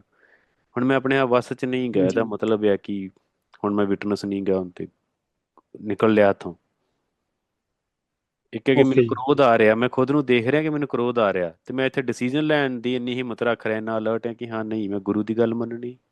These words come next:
Speaker 1: ਜਾਂ ਮੈਂ ਮਾਇਆ ਦੀ ਮੰਨਣੀ। ਇੰਨਾ ਅਲਰਟ ਹੈਗਾ ਆ, ਤੇ ਉਹ ਫਿਰ ਫੈਸਲਾ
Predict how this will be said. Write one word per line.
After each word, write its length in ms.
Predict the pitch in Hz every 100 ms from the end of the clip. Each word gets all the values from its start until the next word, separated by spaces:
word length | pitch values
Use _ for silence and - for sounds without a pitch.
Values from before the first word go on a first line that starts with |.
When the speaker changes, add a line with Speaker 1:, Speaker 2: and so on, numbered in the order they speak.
| _ 110
Speaker 1:
ਜਾਂ 220 | 127 127
ਮੈਂ 140 | 123
ਮਾਇਆ 260 | 120 107 98
ਦੀ 120 | 101
ਮੰਨਣੀ। 340 | 101 98 95 95 _ _ - - _ _ _ _ _ _ _ _ _ _ _ _ - 120
ਇੰਨਾ 280 | 123 147
ਅਲਰਟ 260 | 147 151 147
ਹੈਗਾ 400 | 139 143 156 151
ਆ, 40 |
ਤੇ 120 | 151 143
ਉਹ 160 | 143
ਫਿਰ 180 | - 123
ਫੈਸਲਾ 680 | - 113 107 107 104 -